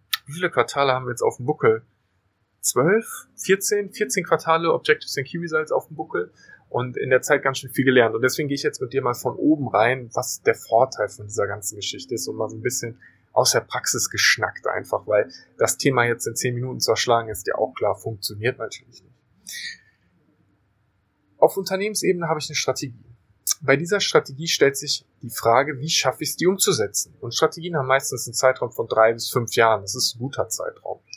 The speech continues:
Und ich mag es, noch ein übergreifendes Ziel zu haben und sagen, in zehn Jahren haben wir das und das erreicht, so ein großes, verrücktes Ziel.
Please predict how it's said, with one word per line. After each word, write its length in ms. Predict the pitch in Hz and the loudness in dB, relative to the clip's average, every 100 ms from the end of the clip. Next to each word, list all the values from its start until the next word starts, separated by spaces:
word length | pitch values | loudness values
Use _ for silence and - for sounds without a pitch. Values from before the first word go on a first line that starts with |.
| - - - | -12 -12 -6
Und 140 | 123 | -6
ich 100 | 135 | -4
mag 280 | 131 139 165 | 0 2 2
es, 200 | 151 - | -2 -2
noch 180 | 131 127 | 0 0
ein 80 | 135 | -4
übergreifendes 680 | 185 190 - 131 127 127 - | 4 4 6 4 4 -4 -8
Ziel 160 | 180 | -6
zu 120 | 170 | 2
haben 80 | 123 | 2
und 60 | 120 | 4
sagen, 180 | 123 120 | 0 0
in 80 | |
zehn 300 | 117 160 151 | -2 -2 -2
Jahren 220 | 139 131 127 | 2 2 2
haben 100 | 117 | -4
wir 80 | |
das 220 | 127 - 120 | -4 -6 0
und 80 | |
das 180 | 110 107 | 0 2
erreicht, 340 | 113 110 135 - | 2 4 2 0
so 100 | 113 | -10
ein 40 | |
großes, 460 | - 147 147 - - | -6 -2 -2 -2 -4
verrücktes 600 | 110 - 208 - - - | 0 2 2 -2 -6 0
Ziel. 420 | - 151 190 254 | 0 4 2 2